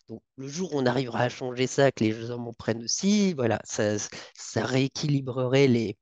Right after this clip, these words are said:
les inégalités de promotion, mais on n'en est pas là. Ensuite, il y avait, euh, par rapport à la reconnaissance, hein, des métiers, on voulait aussi, euh,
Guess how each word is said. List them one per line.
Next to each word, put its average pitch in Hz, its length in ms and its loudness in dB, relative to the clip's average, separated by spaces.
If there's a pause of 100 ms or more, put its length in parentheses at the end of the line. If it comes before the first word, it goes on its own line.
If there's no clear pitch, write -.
(320)
les 139 280 -2
inégalités 131 560 4
de - 100 -4
promotion, 165 720 -4
mais 131 260 2 (880)
on 143 140 -10
n'en 135 160 -2
est 143 140 4
pas 123 120 6
là. 92 140 2 (560)
Ensuite, 190 480 -4
il - 20 6
y 185 40 8
avait, 180 220 2
euh, 175 180 -4
par 160 120 0
rapport 160 280 0
à 156 40 6
la 156 80 4
reconnaissance, 180 800 -2
hein, 143 60 2
des 143 160 -2
métiers, 147 840 4 (520)
on 151 260 0
voulait 156 320 -6
aussi, 175 680 -2
euh, 151 340 -4